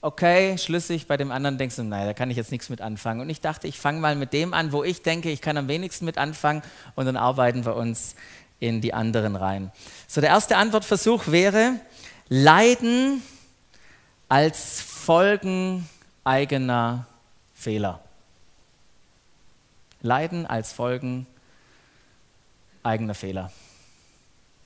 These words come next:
Kann man persönlich denken, kann man auch, hey, im Krieg denken, "Ha, hätten die das halt nicht gemacht, ihr Problem." Ähm,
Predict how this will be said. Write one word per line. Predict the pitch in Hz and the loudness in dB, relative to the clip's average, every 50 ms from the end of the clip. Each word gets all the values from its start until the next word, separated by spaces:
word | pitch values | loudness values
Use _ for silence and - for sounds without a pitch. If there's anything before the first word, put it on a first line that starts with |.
| _ _ _ _ _ _ _ - _ _ _ _ _ - | _ _ _ _ _ _ _ -20 _ _ _ _ _ -10
Kann | - 117 113 | -8 -6 -6
man | 113 104 | -6 -6
persönlich | - 113 - 156 165 160 156 156 151 - - - - - _ _ _ - | -8 -8 -6 -4 -4 -4 -6 -6 -8 -10 -18 -20 -20 -20 _ _ _ -6
denken, | - 127 131 135 - 147 131 127 131 131 | -4 -4 -4 -4 -6 -6 -6 -6 -8 -10
kann | - - 117 110 | -10 -8 -6 -6
man | 110 110 - | -4 -4 -4
auch, | 113 110 110 107 - - - | -2 -4 -4 -4 -6 -8 -8
hey, | 104 101 - - _ _ _ _ _ _ _ _ _ _ _ _ - _ - _ _ _ _ _ - | -8 -8 -8 -12 _ _ _ _ _ _ _ _ _ _ _ _ -20 _ -20 _ _ _ _ _ -12
im | - 117 107 | -10 -8 -6
Krieg | - 131 143 139 - | -4 -4 -4 -4 -2
denken, | - 123 123 151 139 127 107 - - | -2 -4 -4 -4 -8 -10 -10 -8 -10
"Ha, | 110 | -12
hätten | - - - 110 107 113 104 | -10 -8 -8 -8 -8 -6 -8
die | 113 101 | -6 -6
das | 110 104 - | -6 -8 -8
halt | 104 104 101 | -8 -8 -8
nicht | 104 98 - | -10 -12 -10
gemacht, | - 117 127 131 123 - - - | -8 -8 -8 -8 -8 -10 -16 -14
ihr | 135 123 | -14 -12
Problem." | 117 117 107 - 113 113 110 113 113 - - - - - - - - - - - _ _ _ _ _ _ _ _ - | -12 -12 -12 -10 -10 -10 -10 -10 -14 -16 -20 -20 -20 -20 -20 -20 -20 -20 -20 -20 _ _ _ _ _ _ _ _ -12
Ähm, | 135 113 110 107 107 107 107 104 | -10 -8 -6 -6 -6 -6 -8 -8